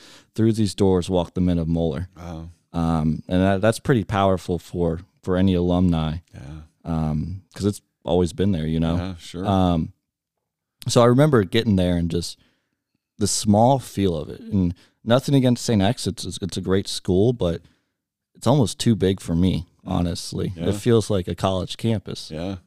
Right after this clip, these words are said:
Speaker 1: which, which is good and bad, but, um, walking through those, those doors and just feeling that small, and I think that's something Moeller prides itself, is that kind of family feel.
Speaker 2: Does,
Speaker 1: You f-,
Speaker 2: yeah.
Speaker 1: you f-, you felt that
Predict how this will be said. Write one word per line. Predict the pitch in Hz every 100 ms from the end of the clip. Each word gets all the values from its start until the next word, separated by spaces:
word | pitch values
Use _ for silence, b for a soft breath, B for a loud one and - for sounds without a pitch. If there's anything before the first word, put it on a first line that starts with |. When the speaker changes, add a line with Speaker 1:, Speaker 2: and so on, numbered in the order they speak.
| _
Speaker 1:
which, | 110 101 113
which | 113
is | 107
good | - 104 120
and | 104 160
bad, | 85 - 92 -
but, | 90 - B B B B B -
um, | 85 82
walking | 110 113 - 110
through | - 113 113
those, | 104 104 - b b b -
those | 104 90
doors | 87 90 123 131
and | 87 85 104
just | 98 87 -
feeling | 107 107 98
that | 85 -
small, | - 104 98 101 107
and | 98
I | 101
think | 117
that's | 101 -
something | 101 - 95 90 b b b -
Moeller | 104 95
prides | - 92 120 -
itself, | - 80 -
is |
that | - -
kind | 95
of | 82
family | - 95 90
feel. | - - 107 87 85 -
Speaker 2:
Does, | 85 82 -
Speaker 1:
You | 101
f-, | 85 90
Speaker 2:
yeah. |
Speaker 1:
you | 104
f-, | 95 -
you | - 95
felt | 107 107 -
that | 85 -